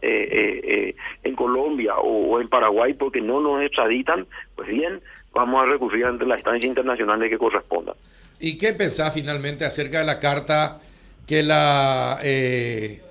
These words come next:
Speaker 2: la Jurisdicción Especial para la Paz de Colombia envió a Paraguay sobre el caso Granda y que no, a que no encuentran?
Speaker 1: Yo, yo, este, eh, eh, bueno, yo no, no sé, eh, vi esa carta simplemente en la prensa, no sé si llegó esa,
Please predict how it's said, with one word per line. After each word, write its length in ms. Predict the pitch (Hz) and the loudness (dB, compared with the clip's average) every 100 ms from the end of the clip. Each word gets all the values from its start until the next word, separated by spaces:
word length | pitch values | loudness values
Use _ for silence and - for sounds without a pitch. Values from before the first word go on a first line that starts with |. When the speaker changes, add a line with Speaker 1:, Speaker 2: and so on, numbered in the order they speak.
| - - - - - _ - - | -20 -20 -20 -20 -20 _ -18 0
Speaker 2:
la 200 | 143 151 | 4 4
Jurisdicción 440 | 160 151 131 170 | 4 2 2 2
Especial 340 | 165 151 160 | 2 4 2
para 160 | 160 165 | 6 6
la 160 | 160 - | 6 2
Paz 160 | 156 | 2
de 120 | 160 | 2
Colombia 480 | - 135 151 160 170 | 2 0 2 2 2
envió 500 | 165 147 147 165 165 | 2 2 4 4 4
a 280 | 147 143 143 | 2 2 4
Paraguay 340 | 156 139 127 139 | 2 2 2 0
sobre 220 | 156 147 | 0 0
el 60 | |
caso 260 | 135 131 143 | 0 -2 -2
Granda 420 | 117 113 127 139 - - - _ | -2 -4 -4 -6 -10 -20 -20 _
y 80 | 135 | -6
que 140 | 156 | -4
no, 240 | 139 147 165 | -2 -4 -2
a 180 | 165 160 | -2 -2
que 120 | 160 | -4
no 220 | 139 156 | -4 -2
encuentran? 640 | 180 151 135 131 135 156 156 - - _ - _ - - - | -4 -2 -4 -2 -2 -4 -8 -20 -20 _ -20 _ -20 -20 -6
Speaker 1:
Yo, 320 | 147 190 - - _ - | -2 -2 -4 -12 _ -6
yo, 400 | 139 190 214 - | -2 0 0 0
este, 300 | 160 160 165 | -2 -2 2
eh, 760 | 156 151 147 139 131 120 123 117 | 2 4 4 4 2 2 0 0
eh, 60 | - | 0
bueno, 280 | 262 254 - | 0 0 0
yo 120 | - 175 | 2 4
no, 180 | 190 | 4
no 160 | 180 156 | 4 2
sé, 300 | 170 190 - - - | 4 2 2 -4 -4
eh, 180 | 139 131 | 0 0
vi 200 | 113 143 | 2 0
esa 160 | 160 143 | 2 4
carta 260 | 139 - 139 | 4 2 2
simplemente 560 | 139 143 127 117 123 | 2 0 0 0 0
en 80 | 139 | 0
la 140 | 139 110 | 0 2
prensa, 440 | 123 143 147 - - - - | 0 0 0 -2 -4 -16 -16
no 80 | 117 | -2
sé 140 | 135 | -2
si 120 | 127 151 | 0 0
llegó 480 | 135 110 135 160 | 0 2 2 2
esa, 300 | 135 139 117 | 0 0 -2